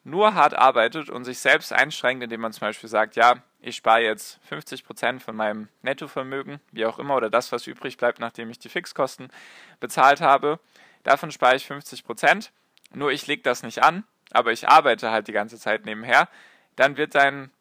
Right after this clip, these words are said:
Vermögen auch nur linear wachsen. Was meine ich damit? Wenn du halt dein Geld nicht anlegst, aber du wirst sonst sehr,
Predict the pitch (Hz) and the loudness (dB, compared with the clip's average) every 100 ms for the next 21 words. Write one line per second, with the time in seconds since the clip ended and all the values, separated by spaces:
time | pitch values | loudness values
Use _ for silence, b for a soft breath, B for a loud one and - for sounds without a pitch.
0 | _ _ _ 147 143 151 147 - 127 - | _ _ _ -12 -8 -8 -2 2 2 0
1 | _ - 135 120 117 107 98 104 104 - | _ -10 -8 -6 -6 0 0 0 -6 -12
2 | 107 135 165 196 170 165 143 127 127 127 | -6 -2 -2 -2 -6 -6 -4 -2 2 2
3 | - 117 123 156 - 147 - 123 123 127 | 0 -2 0 0 -2 -10 -2 -2 0 -4
4 | 139 110 113 117 120 - 139 147 - B | -4 -6 -6 -8 -6 -2 -2 -2 -16 B
5 | B B B _ - 135 135 131 | B B B _ 0 6 6 4